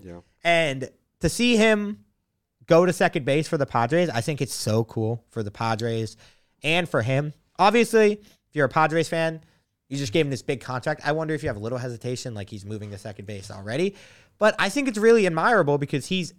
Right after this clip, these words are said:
Speaker 2: his entire time in Boston, he always said, "I don't wanna be a second baseman."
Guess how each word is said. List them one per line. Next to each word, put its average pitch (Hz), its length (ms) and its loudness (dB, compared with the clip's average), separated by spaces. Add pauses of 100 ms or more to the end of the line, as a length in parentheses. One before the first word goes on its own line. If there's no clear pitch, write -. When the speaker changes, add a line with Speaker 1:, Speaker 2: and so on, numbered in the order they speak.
(160)
Speaker 2:
his 135 100 -6
entire 180 360 0
time 180 160 -2
in 123 60 -6
Boston, 139 320 -4
he 117 80 -14
always 151 280 -2
said, 135 220 -4
"I 127 100 -4
don't 143 140 -2
wanna 131 180 -4
be 117 100 -6
a 104 60 -8
second 110 240 -12
baseman." 170 380 -4